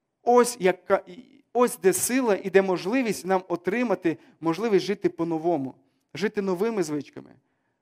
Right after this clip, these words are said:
Нам потрібно набути цю праведність, яку Бог дає нам, яку Ісус Христос дає нам через свою жертву, через свій подвиг. Стати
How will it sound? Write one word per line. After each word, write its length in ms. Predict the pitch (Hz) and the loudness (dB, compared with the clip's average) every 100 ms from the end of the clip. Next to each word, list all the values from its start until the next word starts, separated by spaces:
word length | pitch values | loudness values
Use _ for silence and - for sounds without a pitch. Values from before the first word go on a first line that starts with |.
| _ | _
Нам 160 | 180 180 | 0 2
потрібно 680 | 180 190 233 190 165 151 160 | -2 -2 -4 -2 -2 -4 -2
набути 540 | 175 156 214 240 175 | -2 -2 -6 -6 -8
цю 160 | - 160 | -8 -10
праведність, 600 | - 196 196 180 156 160 | 0 2 2 0 -4 -6
яку 200 | - 165 | -6 -8
Бог 380 | 139 185 185 | 0 2 2
дає 260 | 165 156 151 | 0 -6 -4
нам, 200 | 139 - _ _ _ _ _ | -6 -10 _ _ _ _ _
яку 280 | 156 165 208 | -4 -2 -4
Ісус 480 | 202 175 - 247 - | -4 -6 -4 -4 -2
Христос 500 | 196 180 185 170 - _ | -2 -4 -4 -6 -8 _
дає 280 | 165 170 208 | -4 -2 0
нам 160 | 180 | -2
через 380 | 151 165 156 - _ | -2 -2 -2 -4 _
свою 340 | - 165 156 147 | -10 -4 -4 -4
жертву, 420 | 151 143 - - _ _ _ | -6 -6 -8 -20 _ _ _
через 400 | - 156 139 - _ _ _ _ _ | -4 -2 -2 -6 _ _ _ _ _
свій 240 | - 170 | -6 -6
подвиг. 420 | - 156 135 123 - _ _ _ _ _ _ | -4 -6 -6 -10 -20 _ _ _ _ _ _
Стати 600 | - - 190 202 165 135 | -14 2 4 4 0 -4